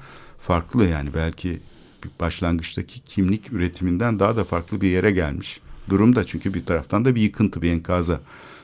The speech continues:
Bu kimlik inşası aslında böyle arkasında bir tür enkaz şeklindeki kurumlar bırakıyor.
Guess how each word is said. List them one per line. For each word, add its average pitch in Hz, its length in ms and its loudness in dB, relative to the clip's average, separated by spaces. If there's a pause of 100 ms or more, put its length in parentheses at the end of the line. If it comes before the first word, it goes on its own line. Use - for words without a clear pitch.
(120)
Bu 98 200 -2
kimlik 107 520 4
inşası 85 560 -2
aslında 101 460 -2
böyle 95 160 2
arkasında 98 600 0 (420)
bir 107 80 2
tür - 460 0 (800)
enkaz 98 640 2
şeklindeki 90 640 0
kurumlar 120 520 6
bırakıyor. 80 520 -4